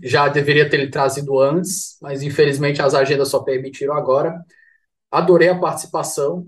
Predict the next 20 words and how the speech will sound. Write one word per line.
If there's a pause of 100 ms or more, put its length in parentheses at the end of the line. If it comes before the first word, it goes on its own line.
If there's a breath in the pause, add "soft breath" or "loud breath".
Espero
que
a
gente
tenha
aí
outras
oportunidades.
A
gente
já
tá
planejando
outra
mesa
aí
com
mais
participantes,
né?